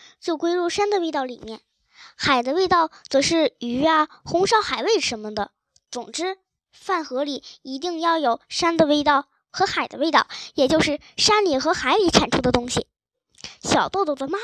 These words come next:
妈非常敬佩校长先生，她认为能够把她想说的话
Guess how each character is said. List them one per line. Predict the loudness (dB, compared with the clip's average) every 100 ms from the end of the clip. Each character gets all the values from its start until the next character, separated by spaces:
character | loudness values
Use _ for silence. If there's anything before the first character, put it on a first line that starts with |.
| -6
妈 | -8 -8 -14 _ _
非 | -8 -6
常 | -6 -10 -12 _ -8
敬 | -8 -6
佩 | -8 -10
校 | -8 -8
长 | -8
先 | -14 -14
生， | -16 -20 _ _ _ _ _ _ _ _ _ _ _ _
她 | -2 0
认 | 0
为 | -2 -4 -8 _ _ _
能 | -10 -8 -4
够 | -2 -2 -2 _ _ _ _ _
把 | -12
她 | -8
想 | -6 -8 -6
说 | -6
的 | -4
话 | -6 -8